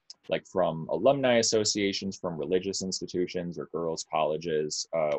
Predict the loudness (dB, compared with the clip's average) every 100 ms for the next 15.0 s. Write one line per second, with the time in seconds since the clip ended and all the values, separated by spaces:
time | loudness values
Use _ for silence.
0 | -2 -6 -6 -8 -8 -10 -10 -4 -2 0
1 | -2 -8 _ _ _ _ -6 -2 0 0
2 | -2 -8 -12 -16 _ _ _ _ _ -8
3 | 4 6 6 2 -2 -4 -4 0 0 0
4 | 0 -2 -6 -16 _ _ _ _ _ _
5 | -4 -2 -2 0 -2 -2 -4 -6 -6 -6
6 | -4 -4 -4 -8 -10 -12 -10 -6 -4 -4
7 | -4 -6 -4 -2 0 0 -4 -8 -18 _
8 | _ _ _ _ _ -20 -20 _ _ _
9 | _ _ 6 8 8 8 4 2 2 4
10 | 6 6 6 8 8 6 4 4 6 6
11 | 4 2 2 0 -4 -4 -4 -4 -2 -2
12 | -2 -4 -4 -2 -4 -4 -6 -6 -10 -10
13 | -8 -8 -6 -8 -6 -6 -6 -6 -8 -10
14 | -10 -12 -8 -8 -6 -2 4 6 4 2